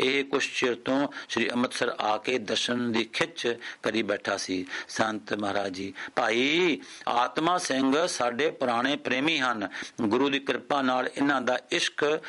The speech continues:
ਅਖੀਲੀ ਉਮਰ ਤੱਕ ਨਿਭਿਆ, ਨਿਭ ਗਿਆ ਹੈ।"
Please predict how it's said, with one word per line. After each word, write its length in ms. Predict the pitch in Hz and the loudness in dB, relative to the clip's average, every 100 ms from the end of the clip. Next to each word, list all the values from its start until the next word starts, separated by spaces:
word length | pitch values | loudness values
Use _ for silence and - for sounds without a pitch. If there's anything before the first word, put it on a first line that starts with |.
| - - | -4 -4
ਅਖੀਲੀ 400 | - - 127 139 | -2 -2 0 0
ਉਮਰ 240 | - 113 | 2 0
ਤੱਕ 300 | 113 113 - | 0 -4 -4
ਨਿਭਿਆ, 500 | 110 123 139 104 95 107 | -2 -2 0 0 0 2
ਨਿਭ 160 | 143 | 0
ਗਿਆ 180 | 123 104 | 2 -2
ਹੈ।" 240 | 82 87 | -2 -6